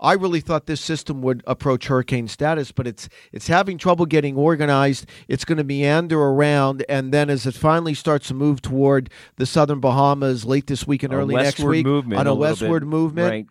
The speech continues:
Speaker 2: Could it s-, could it just fizzle out?
Speaker 1: I think it can, and it
Speaker 2: Yeah.
Speaker 1: probably will. However, it's moisture, and that whole area will have to be watched next weekend into the following week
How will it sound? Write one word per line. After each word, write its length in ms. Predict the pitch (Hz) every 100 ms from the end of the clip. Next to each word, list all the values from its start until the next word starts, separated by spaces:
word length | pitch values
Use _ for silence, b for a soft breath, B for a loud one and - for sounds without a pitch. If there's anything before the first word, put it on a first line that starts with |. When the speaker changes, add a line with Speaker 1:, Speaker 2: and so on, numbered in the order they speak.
| _
Speaker 2:
Could 220 | - 196
it 120 | 180
s-, 140 | - - 151 127
could 160 | - 160
it 60 | 127
just 240 | 156 -
fizzle 320 | 156 143 127
out? 220 | 95 107 139
Speaker 1:
I 100 | 143
think 200 | 156 151
it 100 | -
can, 380 | 156 185 208
and 120 | 139 120
it 60 |
Speaker 2:
Yeah. 80 | 113
Speaker 1:
probably 400 | 156 156 143 139
will. 240 | 147 156
However, 500 | 113 131 151 160 90 b b b -
it's 220 | 113 139
moisture, 580 | 139 180 190 - 139 123
and 120 | 123
that 140 | 117
whole 360 | 107 202 311 240
area 380 | 185 175 143 123
will 140 | 117
have 220 | 123 139 -
to 60 |
be 140 | 123 120
watched 540 | 120 104 101 - - b b b
next 540 | 113 120 147 190 - -
weekend 540 | 147 143 147 139 131
into 240 | - 135 127
the 80 | 110
following 460 | 131 131 127 120
week 200 | 120 107